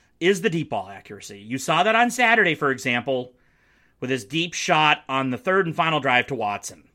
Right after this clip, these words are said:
right? Just floated it too much. Didn't put enough on it. Watson was, was behind the defense. I mean, Jesus, that was an easy six with the right ball. But Love, unfortunately, just, he didn't deliver it, you know? Needed some more heat on that one.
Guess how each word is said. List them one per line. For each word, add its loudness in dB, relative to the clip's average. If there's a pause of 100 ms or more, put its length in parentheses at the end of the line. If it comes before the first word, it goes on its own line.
(160)
right? 0 (600)
Just -10
floated 0
it -8
too -4
much. -6 (180)
Didn't -4
put -6
enough -2
on -4
it. -6
Watson -4
was, -6 (140)
was -4
behind 0
the -6
defense. -8
I -8
mean, -4 (380)
Jesus, -6
that 0
was -12
an -16
easy -8
six -6
with -16
the -8
right 2
ball. 0 (1400)
But -16
Love, -8
unfortunately, -8
just, -12
he -6
didn't -2
deliver -4
it, -16
you -14
know? -8
Needed -4
some -6
more 0
heat -2
on 0
that -14
one. -20